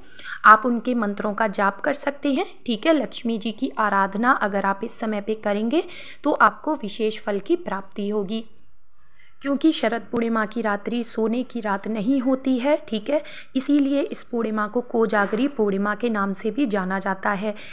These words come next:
यानी कि माता लक्ष्मी घर घर जाके ये देखती हैं कि कौन कौन जाग रहा है। तो सभी भगवान को हमने चंदन से, रोली से तिलक किया,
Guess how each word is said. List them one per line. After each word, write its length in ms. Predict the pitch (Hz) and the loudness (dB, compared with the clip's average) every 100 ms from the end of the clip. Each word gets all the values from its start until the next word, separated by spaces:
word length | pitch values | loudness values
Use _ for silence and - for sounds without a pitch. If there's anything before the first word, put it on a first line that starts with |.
| - | -4
यानी 260 | 220 220 220 | 0 2 2
कि 160 | 220 247 | 0 0
माता 300 | 214 196 202 | 0 0 0
लक्ष्मी 440 | 202 202 - 240 | 0 -2 -2 -2
घर 240 | 233 214 214 | -2 -2 -2
घर 200 | 226 202 | 0 0
जाके 340 | 190 190 226 | 0 -2 -4
ये 120 | 208 | -4
देखती 400 | 185 202 202 226 | 0 -2 -2 -4
हैं 160 | 208 285 | -2 -2
कि 100 | 262 | -4
कौन 340 | 247 220 208 202 | -8 -6 -6 -6
कौन 300 | 202 220 302 185 | -4 -4 -4 -6
जाग 340 | 208 196 196 | 2 2 2
रहा 260 | 196 190 196 | -2 0 -2
है। 240 | 185 202 196 - - - - - - - | -2 -4 -4 -12 -12 -14 -16 -16 -18 -8
तो 100 | 294 | -2
सभी 320 | 294 247 233 240 | -2 0 -2 -4
भगवान 420 | 226 220 220 214 | -6 -2 -2 -2
को 180 | 214 233 | 0 2
हमने 320 | 220 214 214 | 2 0 -2
चंदन 480 | 208 220 214 208 208 | -2 -2 -2 0 -2
से, 240 | 208 220 | -2 0
रोली 300 | 214 202 196 | 2 2 0
से 140 | 196 226 | -2 -4
तिलक 360 | 214 220 214 208 | -2 -2 -2 -4
किया, 240 | - 202 | -2 2